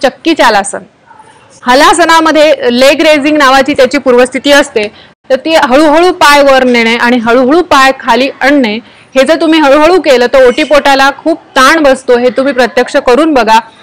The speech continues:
आणि ते केल्यानंतर सुद्धा ओटीपोटाचे स्नायूंना व्यायाम मिळून ओटीपोट कमी होण्यास मदत होते.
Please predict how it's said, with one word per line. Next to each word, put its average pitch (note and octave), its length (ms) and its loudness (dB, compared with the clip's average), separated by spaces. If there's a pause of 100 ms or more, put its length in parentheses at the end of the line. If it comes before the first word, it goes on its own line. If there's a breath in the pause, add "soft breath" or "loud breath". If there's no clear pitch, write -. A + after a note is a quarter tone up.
(200 loud breath)
आणि B3 160 -4
ते D#4 180 -2
केल्यानंतर D#4 540 0
सुद्धा C4 420 0
ओटीपोटाचे C#4+ 880 0
स्नायूंना C#4+ 580 -2
व्यायाम B3 360 0
मिळून B3 280 -2
ओटीपोट C4 440 -2
कमी B3 340 -2
होण्यास A3 460 -4 (180)
मदत C#4+ 360 0
होते. G3+ 220 -6